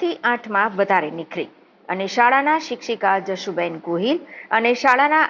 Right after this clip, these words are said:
આચાર્ય કાળીદાસ રોહિતના માર્ગદર્શન હેઠળ તાલીમ પામવા લાગી. અર્ચનાને વાંચન અને લેખનમાં રુચિ હોવાથી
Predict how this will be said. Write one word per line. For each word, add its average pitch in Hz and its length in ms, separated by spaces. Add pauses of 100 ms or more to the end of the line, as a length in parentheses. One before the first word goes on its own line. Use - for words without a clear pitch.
(140)
આચાર્ય 214 420
કાળીદાસ 214 600
રોહિતના 190 500
માર્ગદર્શન 160 720
હેઠળ 180 360 (280)
તાલીમ 233 340 (140)
પામવા 180 340
લાગી. 151 340 (440)
અર્ચનાને 302 520
વાંચન 262 420
અને 247 220
લેખનમાં 202 580
રુચિ 185 260
હોવાથી 175 540